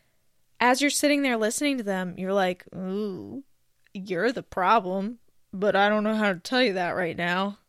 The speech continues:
So I'm just gonna be like, "Oh my God, what a jerk. I can't believe he did that. What a jerk." But in your head, <laughs> you're like, "Whoa, you, that,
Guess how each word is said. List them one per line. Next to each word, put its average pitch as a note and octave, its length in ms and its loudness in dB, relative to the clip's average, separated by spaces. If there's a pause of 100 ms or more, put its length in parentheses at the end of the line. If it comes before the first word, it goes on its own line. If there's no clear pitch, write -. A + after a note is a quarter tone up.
(180)
So - 220 -2
I'm G3+ 200 4
just G#3 160 -4
gonna G3 220 -2
be F#3 160 -2
like, F3+ 320 -4 (160)
"Oh G3 100 -12
my G3 160 -8
God, D3 520 -8 (120)
what F#3+ 260 -2
a G3 60 0
jerk. F#3+ 720 -2 (300)
I G#3 80 -2
can't - 320 -4
believe G3+ 380 -2
he A3 160 -4
did G3 320 -2
that. E3 420 -4
What G3+ 260 0
a G#3 60 4
jerk." G3+ 560 0
But G#3+ 120 -2
in G#3+ 140 -4
your G#3+ 140 -4
head, G#3+ 500 0 (340)
<laughs> - 360 -18
you're A3+ 180 4
like, G3+ 320 4 (140)
"Whoa, D#3+ 680 -6 (680)
you, F3 500 -16
that, F3+ 420 4